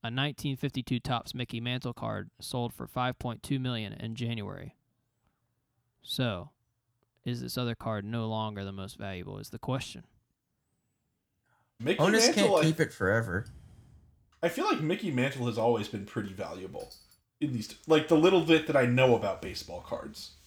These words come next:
Speaker 3: Yeah, and he's a more, I feel like he's a player that would be more recognizable than whoever the fuck Honus Wagner is at this point.
Speaker 2: Yeah, Honus Wagner is, like, old, old school baseball.
Speaker 3: Yeah.
Speaker 2: I know
Speaker 1: Yeah.
Speaker 2: this because
Speaker 1: He's old enough, he's old enough that his card was an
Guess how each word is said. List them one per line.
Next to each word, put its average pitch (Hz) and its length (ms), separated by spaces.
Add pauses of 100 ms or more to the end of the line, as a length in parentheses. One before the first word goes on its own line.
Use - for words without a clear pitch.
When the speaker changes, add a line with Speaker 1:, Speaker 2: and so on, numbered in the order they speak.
Speaker 3:
Yeah, 190 180
and 156 100
he's 190 180
a 202 60
more, 151 320
I 123 80
feel 165 160
like 165 80
he's 160 140
a 131 60
player 123 400
that 110 120
would 107 120
be 110 100
more 110 220
recognizable 104 880
than 95 160
whoever 107 340
the 101 120
fuck - 280 (100)
Honus 113 380
Wagner 95 580
is 104 120
at - 120
this 107 140
point. - 260
Speaker 2:
Yeah, 135 200
Honus 202 400
Wagner 160 320
is, 117 80
like, 101 240
old, 135 640
old 110 300
school 107 220
baseball. 95 520 (300)
Speaker 3:
Yeah. 117 120
Speaker 2:
I 208 80
know 277 120
Speaker 1:
Yeah. - 60
Speaker 2:
this 247 120
because 214 340
Speaker 1:
He's 220 40
old 220 200
enough, 202 280
he's 190 180
old 190 160
enough 170 100
that 160 120
his 160 120
card 151 300
was 139 160
an 135 180